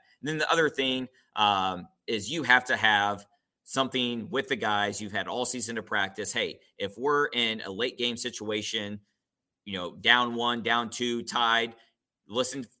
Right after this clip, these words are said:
listen for the call. It's gonna be head tap or it's gonna be chin tap or something like that.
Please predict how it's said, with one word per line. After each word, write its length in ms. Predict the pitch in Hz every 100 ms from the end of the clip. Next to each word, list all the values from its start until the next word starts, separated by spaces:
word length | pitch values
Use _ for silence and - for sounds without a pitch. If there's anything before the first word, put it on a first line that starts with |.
| 131
listen 280 | 139 151
for 140 | 127 135
the 80 | 120
call. 280 | - 92 -
It's 120 | -
gonna 140 | 127
be 140 | 107 101
head 260 | 120 139
tap 400 | - 127 123 123
or 80 | 101
it's 100 | 98
gonna 180 | 120 110
be 140 | 101
chin 300 | 98 - 147
tap 340 | 127 131 120 117
or 60 |
something 160 | 110 117
like 200 | 113 104
that. 260 | 110 110